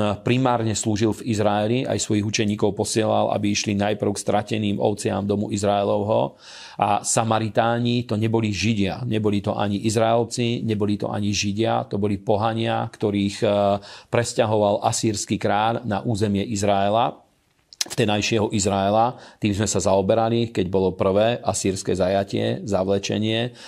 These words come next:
A netýkalo sa to toho územia, ktoré bolo okolo Jeruzalema, ale územia, ktoré bolo okolo Samárie.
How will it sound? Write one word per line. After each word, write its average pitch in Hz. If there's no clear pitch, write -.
A 95
netýkalo 104
sa 98
to 95
toho 95
územia, 101
ktoré 95
bolo 95
okolo 98
Jeruzalema, 101
ale 98
územia, 104
ktoré 104
bolo 98
okolo 101
Samárie. 95